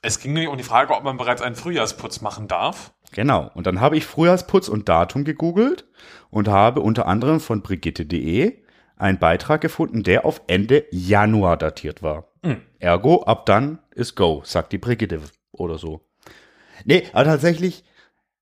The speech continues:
Speaker 2: ist unsere wunderschöne Spotify-Playlist, wer die in ihrer jetzigen Form nicht kennt, hat jetzt Pech, weil dann kennt er sie jetzt nicht mehr, kann gern meine wunderschöne <laughs> Datei, äh, Tabelle haben, ist, äh, etwas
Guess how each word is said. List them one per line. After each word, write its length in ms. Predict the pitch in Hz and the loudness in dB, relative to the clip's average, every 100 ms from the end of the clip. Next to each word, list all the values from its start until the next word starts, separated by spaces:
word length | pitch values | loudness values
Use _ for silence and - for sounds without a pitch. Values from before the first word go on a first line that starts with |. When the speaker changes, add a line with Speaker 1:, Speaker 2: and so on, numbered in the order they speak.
| _ _ _ _ _ - | _ _ _ _ _ 2
Speaker 2:
ist 380 | 185 - - | 4 2 -4
unsere 500 | 143 175 143 165 - | 0 0 2 0 0
wunderschöne 440 | 120 175 170 156 139 | 0 0 0 -2 -2
Spotify-Playlist, 1400 | - 156 135 - 92 76 - 98 98 - 95 117 160 101 | -2 -2 -4 -8 -12 -12 -2 0 0 0 0 0 -2 2
wer 160 | 120 | 2
die 280 | 120 127 - _ _ _ - | 2 -2 -4 _ _ _ -4
in 120 | 110 | 0
ihrer 240 | 113 107 | 2 4
jetzigen 420 | 101 143 - 156 | 4 4 0 -4
Form 220 | 135 135 127 | -2 0 -2
nicht 160 | 110 | -2
kennt, 300 | - 139 143 | -2 -2 0
hat 140 | 120 120 | -4 -2
jetzt 200 | 110 - | -4 -2
Pech, 200 | 151 - | -2 0
weil 200 | 110 107 _ | -2 -4 _
dann 160 | - 98 | -4 -4
kennt 220 | - 101 | -4 -4
er 60 | 110 | -4
sie 140 | - | -6
jetzt 180 | 101 - | -6 -6
nicht 140 | 113 | -4
mehr, 120 | 165 | -2
kann 220 | 175 135 113 | 0 -2 0
gern 160 | 135 | 0
meine 240 | 135 117 113 | 0 0 2
wunderschöne 520 | 180 175 - 147 127 | 4 4 4 4 6
<laughs> 380 | 214 160 160 - | 4 4 0 0
Datei, 340 | 104 123 160 | 0 2 2
äh, 360 | 135 - 95 98 | 0 -4 -6 -2
Tabelle 380 | 113 156 143 | 0 2 2
haben, 300 | 92 95 143 185 - - - - - _ | 0 -2 -4 -10 -18 -20 -20 -20 -20 _
ist, 340 | - 156 - - | 2 2 2 2
äh, 220 | 117 120 | 4 4
etwas 680 | 120 - 110 110 - - | 0 -2 0 0 -4 -14